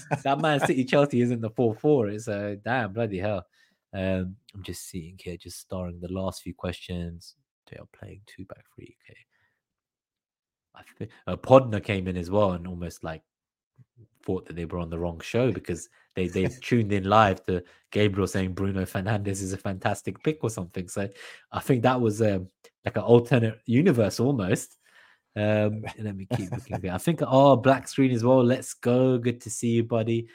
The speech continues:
Speaker 2: Um, s-, oh, yeah, it is Robbie as well. Okay, so I w-, I'm looking forward to seeing you tomorrow. Considered this prior to the Alisson news. Cool. Okay, I've started everything. These are the last questions. Any more questions that come in, it's too late. I'm sorry,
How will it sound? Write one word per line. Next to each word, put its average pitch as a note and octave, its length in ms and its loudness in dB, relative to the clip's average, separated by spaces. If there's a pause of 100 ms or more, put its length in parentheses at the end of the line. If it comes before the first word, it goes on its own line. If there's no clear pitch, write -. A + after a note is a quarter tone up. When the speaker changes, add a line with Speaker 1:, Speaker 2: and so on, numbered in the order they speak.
(440)
Speaker 2:
Um, F#2 460 -2 (640)
s-, - 220 -20 (100)
oh, A2 120 6
yeah, F#2+ 260 6
it G#2+ 140 2
is G#2 180 4
Robbie G2+ 360 2
as F2+ 120 -6
well. F#2 200 0
Okay, F2+ 220 -4
so F2+ 160 -8
I E2+ 40 -6
w-, F2 240 -10
I'm F2+ 80 -16
looking F#2+ 180 -8
forward F2+ 160 -4
to - 60 -16
seeing F2+ 120 -8
you E2 40 -12
tomorrow. F2 400 -8 (540)
Considered G2 440 -6
this F#2+ 120 -6
prior F#2 300 -4
to - 140 -12
the F2+ 80 -10
Alisson F2 400 -10
news. G#2 840 -6 (640)
Cool. C3+ 200 12
Okay, G#2 140 4
I've F#2+ 120 0
started C3+ 280 6
everything. G#2 500 -2
These G#2+ 180 0
are A#2 80 6
the A2 60 0
last B2 220 2
questions. G#2+ 360 -4
Any A2+ 120 2
more G#2+ 100 -2
questions G2 280 -10
that F#2+ 100 -10
come F#2+ 160 -4
in, F#2+ 80 -6
it's F2 100 -12
too - 200 -4
late. F#2+ 240 0
I'm E2+ 100 -14
sorry, G2 440 -2